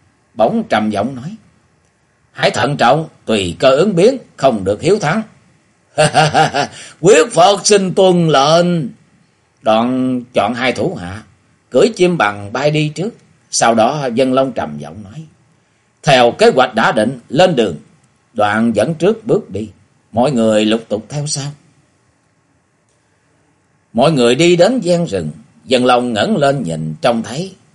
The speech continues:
Nhạn Chủy Nhai. Như nghĩ đến điều gì đó, chàng chững bước, buông tiếng cười khải rồi nói: <laughs> "Hẳn các ngươi không ngờ Dân Long trở lại đây lần thứ hai chứ gì?"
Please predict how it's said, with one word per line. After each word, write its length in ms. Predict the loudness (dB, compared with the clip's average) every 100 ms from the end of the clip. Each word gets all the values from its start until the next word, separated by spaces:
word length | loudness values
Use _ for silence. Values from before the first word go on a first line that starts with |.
| _ _
Nhạn 340 | -4 -2 0 -2
Chủy 200 | -4 -4 -4
Nhai. 260 | -8 -10 -16 _ _ _ _ _ _ _ _ _ _ _ _ -2
Như 160 | 0
nghĩ 200 | 2 2
đến 220 | 2 2 2
điều 200 | 0 0
gì 240 | 0 0
đó, 240 | 0 -2 -6 -12 -2
chàng 340 | 0 0 -4 -6
chững 260 | -6 -6
bước, 220 | -8 -8 -8 -2
buông 200 | -2 0
tiếng 260 | -2 -2 -4
cười 200 | -10 -10
khải 280 | -10 -10 -10
rồi 200 | -10 -16
nói: 200 | -20 -20 -20 _ _ -4
<laughs> 120 | -4 -4 _ _ _ _ _ _ _ _ _
"Hẳn 200 | -2 0
các 180 | 0 2
ngươi 160 | 2 4
không 260 | 2 2
ngờ 200 | 0 0 2
Dân 160 | 2
Long 220 | 2 2 0
trở 180 | 2 2
lại 140 | 2 2
đây 160 | 2
lần 220 | 0 -4 -2
thứ 180 | -2 -2
hai 180 | -2 -4
chứ 140 | -10
gì?" 140 | -12